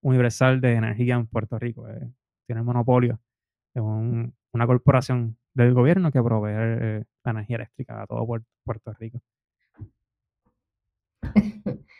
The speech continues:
Speaker 1: ¿Y sabes
Speaker 2: Entre
Speaker 1: qué? Yo,
Speaker 2: comillas.
Speaker 1: yo no sé si, no sé si ya, ya vamos, vamos por dieciocho, diecinueve episodios con este y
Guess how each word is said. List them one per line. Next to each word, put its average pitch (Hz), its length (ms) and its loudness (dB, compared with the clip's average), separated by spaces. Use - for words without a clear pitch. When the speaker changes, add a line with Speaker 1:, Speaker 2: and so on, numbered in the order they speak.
Speaker 1:
¿Y 180 80 -2
sabes 156 200 0
Speaker 2:
Entre 160 40 -4
Speaker 1:
qué? 165 100 -8
Yo, 160 60 0
Speaker 2:
comillas. 165 140 -6
Speaker 1:
yo 135 140 2
no 156 80 2
sé 196 160 0
si, - 120 -8
no 135 120 -2
sé 151 120 -2
si 143 200 0
ya, 127 160 0
ya 127 160 2
vamos, 139 240 2
vamos 135 300 0
por 151 120 2
dieciocho, 127 380 0
diecinueve 123 520 0
episodios 135 480 0
con 120 200 -6
este 120 340 -2
y - 680 -8